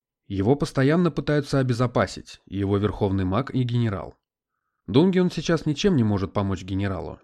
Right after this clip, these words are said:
он вместе с магами отражает магические удары. Генералу же тоже тяжело. С одной стороны, он не может оставить бесшабашного короля,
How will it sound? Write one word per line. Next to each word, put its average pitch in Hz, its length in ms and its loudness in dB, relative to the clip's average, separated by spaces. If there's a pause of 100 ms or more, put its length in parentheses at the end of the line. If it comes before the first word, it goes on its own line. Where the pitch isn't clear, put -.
он 139 200 0
вместе 135 320 0
с - 100 -12
магами 117 340 0
отражает 107 460 -2
магические 104 540 -6
удары. 120 400 -4 (640)
Генералу 95 520 0
же 147 160 -2
тоже 147 280 4
тяжело. 80 500 -12 (500)
С - 100 -6
одной 110 240 2
стороны, 180 440 2
он 139 200 4
не 175 80 2
может 135 320 2
оставить 127 380 0
бесшабашного 101 720 -4
короля, 117 500 -4